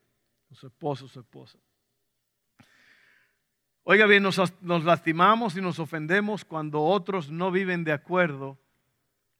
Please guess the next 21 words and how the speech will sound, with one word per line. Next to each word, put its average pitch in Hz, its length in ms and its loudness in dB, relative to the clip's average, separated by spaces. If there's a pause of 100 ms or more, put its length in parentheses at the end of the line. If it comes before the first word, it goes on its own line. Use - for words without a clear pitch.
(180)
a 143 180 2
esos 143 280 -6
estándares. 131 840 -12 (840)
Así 156 140 0
que, 220 120 4
¿cómo 262 200 -2
podemos 247 320 4
nosotros 190 380 -6
tolerar? 143 500 -4 (800)
¿Cómo 247 240 -6
podemos 233 320 0
nosotros 160 720 -8 (420)
calmarnos? 151 840 -4 (1120)
Y 165 120 -4
no 202 120 6
esperar 214 360 6
que 190 100 4
la 175 100 6
gente 196 220 2
se 175 160 -4
conformen 175 640 -4